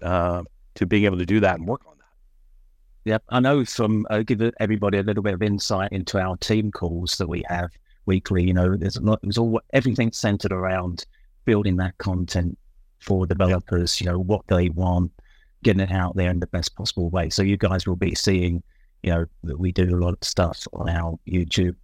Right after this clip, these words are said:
Speaker 2: S A P Developers channel, uh, the podcasts. Uh, you'll see a lot of different shows coming back. Uh, D J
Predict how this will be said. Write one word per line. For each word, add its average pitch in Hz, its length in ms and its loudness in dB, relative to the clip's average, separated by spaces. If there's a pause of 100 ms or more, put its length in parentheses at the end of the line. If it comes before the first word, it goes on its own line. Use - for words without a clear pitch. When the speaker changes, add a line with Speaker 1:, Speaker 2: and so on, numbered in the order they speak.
(260)
Speaker 2:
S 90 180 0
A 90 80 2
P 85 140 -2
Developers 95 420 0
channel, 110 420 0 (480)
uh, 78 160 0
the 76 140 -2
podcasts. - 840 -2 (300)
Uh, 82 140 -4 (120)
you'll 85 180 -2
see 87 360 2
a 85 100 0
lot 87 200 2
of 87 160 -2
different 87 400 -2
shows 101 340 2
coming 95 260 2
back. 95 460 -2
Uh, 80 340 -6 (100)
D 92 160 4
J 90 420 0